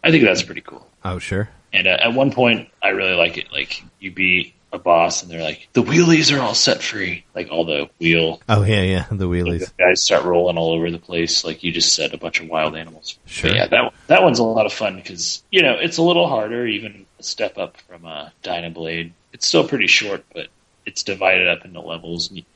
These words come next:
Speaker 1: there's, like, even a, a world map, sort of, that you move through that looks kinda like one level from, uh, Mario three. You know, it's just, like, one level with, like,
Speaker 2: Oh, yeah, yeah. Yeah, it has the, it has the world and the stars and all that. Yeah, I saw that. And it, and there's, and also, like, even the final level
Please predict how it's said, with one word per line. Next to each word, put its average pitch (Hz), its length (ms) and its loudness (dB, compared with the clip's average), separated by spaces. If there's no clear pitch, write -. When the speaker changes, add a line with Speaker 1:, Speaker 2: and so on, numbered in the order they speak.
Speaker 1:
there's, 87 180 -14
like, 85 180 -14
even 85 220 -10
a, 78 260 -10
a 95 60 -16
world 87 320 -4
map, 78 340 -4
sort 87 340 -6
of, 85 120 -10
that 80 100 -2
you 76 140 -4
move 80 200 -10
through 87 260 -16
that - 140 -10
looks 78 240 -4
kinda 92 220 -6
like 78 260 -2
one 82 160 -4
level 82 260 -2
from, 82 280 -16
uh, 78 260 -8
Mario 80 420 0
three. 80 320 -8
You 85 80 -4
know, 80 140 -2
it's 80 120 2
just, - 200 2
like, 78 200 -8
one - 160 -18
level 53 280 -18
with, 53 100 -20
like, 55 160 -8
Speaker 2:
Oh, 110 280 4
yeah, 98 260 4
yeah. 92 300 0
Yeah, 95 180 -4
it 85 60 -2
has 92 220 -4
the, 92 140 -4
it 87 100 -4
has 87 160 -4
the 85 100 -6
world 80 360 -2
and 76 100 -8
the 76 80 -10
stars 76 380 -8
and 80 80 -10
all 73 140 -10
that. 78 260 -10
Yeah, 95 160 -4
I - 20 -2
saw 107 280 -6
that. 78 280 -6
And 101 140 -2
it, 110 120 -2
and 110 140 0
there's, 110 160 2
and 107 220 -2
also, 104 320 -2
like, 92 200 -2
even 87 200 -4
the 82 80 -8
final 82 340 -4
level 80 300 -4